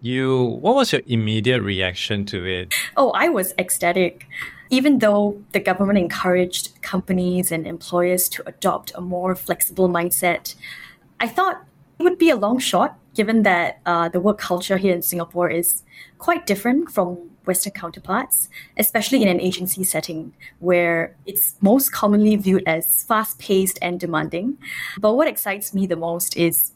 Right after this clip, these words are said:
Speaker 2: really being able to channel that extra time to spend with family. And of course, Fridays have a different meaning now.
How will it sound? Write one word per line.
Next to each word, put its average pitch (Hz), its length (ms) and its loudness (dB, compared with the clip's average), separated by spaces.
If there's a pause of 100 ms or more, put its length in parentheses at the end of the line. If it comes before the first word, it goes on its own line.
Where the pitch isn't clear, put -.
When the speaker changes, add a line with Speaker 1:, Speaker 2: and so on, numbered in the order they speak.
Speaker 2:
really 262 260 4
being 208 220 0
able 185 300 2
to 165 280 -6
channel 175 480 0
that 165 140 -2
extra - 280 -4
time 170 380 -4 (280)
to 277 120 0
spend 269 260 0
with 196 140 0
family. 180 480 -2 (720)
And 220 100 2
of 226 140 -2
course, 330 280 2
Fridays 208 440 2
have 160 300 -2 (120)
a 185 60 -2
different 190 440 -2
meaning 175 260 0
now. 208 340 -4